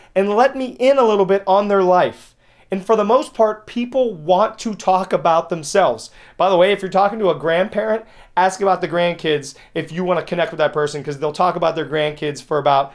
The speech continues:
forty-five minutes to an hour. Be ready to stay there for a while, though, 'cause you know they're gonna go on for a while. But it's a beautiful thing to hear a grandparent. What normally happens is this. This is one of my most favorite things. What normally happens is they smile big.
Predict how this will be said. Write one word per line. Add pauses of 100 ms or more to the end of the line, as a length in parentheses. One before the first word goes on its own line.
forty-five
minutes
to
an
hour. (300)
Be
ready
to
stay
there
for
a
while,
though,
'cause
you
know
they're
gonna
go
on
for
a
while.
But
it's
a
beautiful
thing (320)
to
hear
a
grandparent. (380)
What
normally
happens
is
this.
This
is
one
of
my
most
favorite
things.
What
normally
happens
is
they
smile
big.